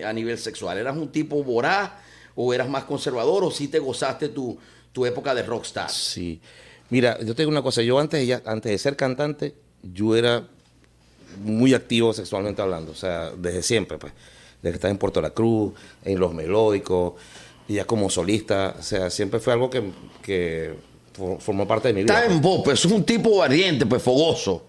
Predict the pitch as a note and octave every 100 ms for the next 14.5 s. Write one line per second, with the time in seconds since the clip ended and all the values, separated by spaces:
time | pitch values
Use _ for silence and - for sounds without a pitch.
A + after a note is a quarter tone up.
0 | - - - - C3+ A#2 F#2+ D#2+ - -
1 | F#2+ F#2 E2+ D#2+ - F#2 F#2+ F#2 F2 A2+
2 | - A#2+ A#2 A2 F#2 D#2 - - - G#2
3 | G#2+ A2 A2 A#2 E2 - _ _ _ _
4 | - D3 - - _ - G2 F#2+ E2 F2+
5 | G2 F#2 - G2+ G#2+ - A2+ - - F3
6 | - D#3+ - C3+ - - - - - G#3+
7 | A#3+ A#3 G#3+ E3+ G3 - C4+ G#3 G3+ -
8 | D3+ C3+ C3 G#2 - C#3 A#2 - - -
9 | - A#2+ - - D#3+ F3 G3+ G3 G#3 -
10 | F3 D3 C3 B2+ B2+ B2+ A#2+ B2+ B2+ F#3
11 | F3+ F#3 D#3+ D3 D#3 E3 D3 C#3 A#2+ A2+
12 | G#2+ G#2+ G#2+ A#2+ A#2 C3+ - - C#3+ D3
13 | - G2+ C3+ C#3 A#2+ A2+ B2 A2+ B2+ C#3+
14 | E3 D3+ C#3+ D3